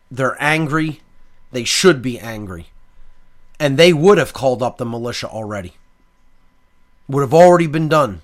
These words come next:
They wouldn't have tolerated it to this extent that we've allowed it. And people say, "Oh, that's too extreme." You know?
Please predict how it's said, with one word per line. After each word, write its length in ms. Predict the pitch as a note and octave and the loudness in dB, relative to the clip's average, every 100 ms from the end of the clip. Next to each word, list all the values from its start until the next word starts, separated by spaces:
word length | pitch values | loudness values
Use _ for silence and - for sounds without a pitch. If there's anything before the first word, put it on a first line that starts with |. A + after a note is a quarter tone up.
| _ _ _ - - _ - | _ _ _ -20 -20 _ -6
They 100 | D3 | 0
wouldn't 260 | F3 E3 | 0 -2
have 80 | B2+ | -6
tolerated 720 | - E3 E3 D#3 C3+ C3 A#2+ | 0 4 4 2 -2 -4 -6
it 100 | A#2+ | -10
to 120 | - | -10
this 220 | A#2 B2 - | -8 -8 -8
extent 440 | - - C3+ A2 | -8 -6 -6 -8
that 80 | A2 | -10
we've 220 | B2+ A#2 | -8 -8
allowed 340 | A2 G#2+ F#2+ | -8 -10 -10
it. 120 | F2 - _ - _ _ _ _ _ _ _ _ - _ - - _ _ _ - _ _ _ - - _ _ - - - _ _ | -12 -20 _ -20 _ _ _ _ _ _ _ _ -20 _ -20 -20 _ _ _ -20 _ _ _ -20 -20 _ _ -20 -20 -20 _ _
And 120 | A#2+ | -14
people 320 | G#2+ D3+ C#3+ D3+ | -6 -4 -2 -4
say, 200 | - D#3+ | 0 2
"Oh, 160 | C#3 | 2
that's 380 | C#3 E3 F3+ - | 6 6 6 2
too 240 | - F3 F3 | -2 2 2
extreme." 720 | - - D3 D#3 D3 A#2 D#2+ C#2+ _ _ - _ _ - - - - _ | 0 -6 0 0 0 -4 -10 -14 _ _ -20 _ _ -20 -20 -20 -20 _
You 140 | A#2+ A2+ | -16 -10
know? 240 | A#2 B2+ | -8 -8